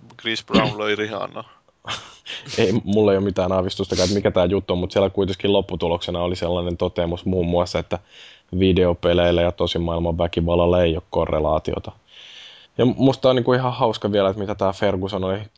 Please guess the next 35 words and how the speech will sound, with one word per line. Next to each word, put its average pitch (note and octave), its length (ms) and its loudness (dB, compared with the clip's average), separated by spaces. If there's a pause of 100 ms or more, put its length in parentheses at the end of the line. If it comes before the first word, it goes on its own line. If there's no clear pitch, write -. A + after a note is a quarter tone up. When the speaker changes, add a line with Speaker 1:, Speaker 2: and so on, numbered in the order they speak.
Speaker 2:
todennut, F#2 480 2
että F2+ 280 -4 (540)
siis F2 340 -6 (120)
ihan F#2 180 -6
niinku F2+ 200 -8
professoris G2+ 560 -4
miehen G2+ 280 0
suusta, G2+ 300 0
kun F#2+ 200 0
kuullaan G2 440 4
jotain F2+ 300 -2
tällaista, F2+ 440 2
että F2+ 160 -2
jos F#2+ 100 0
komisario G2+ 540 2
Scipio, G2+ 480 0
ne F#2+ 100 -2
kuuluu G2+ 360 0
siihen G2 260 0
kolmasosaan G2+ 720 0
australialaisista, F#2 1040 0
joka F2+ 280 -2
ei G#2 200 2
pelaa D#2 360 -2
videopelejä, E2+ 680 0
voisi F2 220 0
olla F2+ 80 2
hyödyllistä F2 500 0
tutustua E2 500 -2
niihin D#2+ 260 -6
ennen D#2 200 -4
kuin D#2 120 -2
esittää D#2+ 360 -4
tällaisia D#2+ 480 0
väitteitä. C#2 540 -4